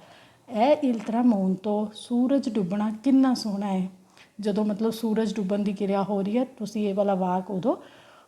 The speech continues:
ਬੋਲ ਸਕਦੇ ਹੋ। "Quanto forte è il tuo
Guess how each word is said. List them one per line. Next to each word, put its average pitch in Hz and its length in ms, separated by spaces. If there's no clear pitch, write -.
ਬੋਲ 208 240
ਸਕਦੇ 160 500
ਹੋ। 165 140
"Quanto 277 440
forte 214 800
è 240 420
il 208 80
tuo 196 640